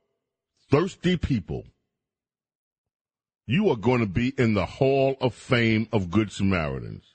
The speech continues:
Water we gave them. Did we give them some bread to go along with the water, too?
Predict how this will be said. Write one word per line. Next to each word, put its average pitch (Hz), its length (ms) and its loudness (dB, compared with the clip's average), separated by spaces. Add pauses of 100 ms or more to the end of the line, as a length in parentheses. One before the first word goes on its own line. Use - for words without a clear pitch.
(1160)
Water 101 640 0 (720)
we 104 160 0
gave 90 360 0
them. 64 260 -8 (1600)
Did 131 180 0
we 131 80 2
give 151 240 -2
them 147 160 0
some 127 200 0
bread 123 540 0 (300)
to 139 80 2
go 147 200 2
along 143 360 0
with 156 140 -2
the 123 80 2
water, 135 680 0
too? 180 420 -2